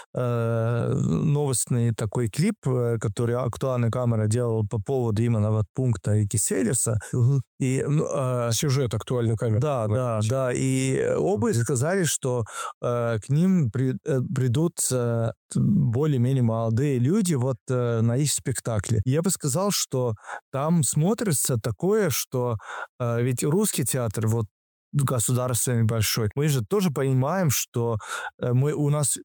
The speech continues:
Speaker 1: нед-, э, недавно был обзор публики, и мы, э, узнавали, э, то, что мы более-менее знали до того, как бы, по ощущению, что,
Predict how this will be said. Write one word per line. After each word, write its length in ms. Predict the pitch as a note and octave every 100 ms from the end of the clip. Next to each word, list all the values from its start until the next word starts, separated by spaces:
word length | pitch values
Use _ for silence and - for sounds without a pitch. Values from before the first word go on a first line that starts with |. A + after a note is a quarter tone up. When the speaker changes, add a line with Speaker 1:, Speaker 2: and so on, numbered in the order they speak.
| -
Speaker 1:
нед-, 280 | C#3 B2+ B2+
э, 200 | D3 B2+
недавно 440 | C3+ B2 C#3 B2
был 180 | A2 A#2+
обзор 480 | A#2+ G#2 B2+ B2+ A2+
публики, 520 | - C3 A#2+ A2+ G#3 G3+ - - - -
и 80 |
мы, 320 | C3+ E3 F#3 E3+
э, 420 | - C3 B2 B2+
узнавали, 640 | C#3+ A#2+ C#3+ C#3+ F3+ D3 A#2 _
э, 500 | - C3+ B2+ A#2+ A#2+ A#2+ -
то, 180 | F#3 F3+
что 240 | - C3+
мы 300 | B2+ B2+ A#2
более-менее 680 | G#2 A2 F3+ F#3+ D3+ C#3 C3
знали 520 | G2+ B2+ B2+ A#2+ A2 A2+
до 240 | B2+ C#3
того, 340 | - A2 A2+ G2
как 160 | G#2
бы, 180 | G2+ A2
по 140 | F#2+ G#2+
ощущению, 680 | - A2 - A#3+ C#4 A#3 F#3
что, 600 | - - C#3+ B2+ B2 A#2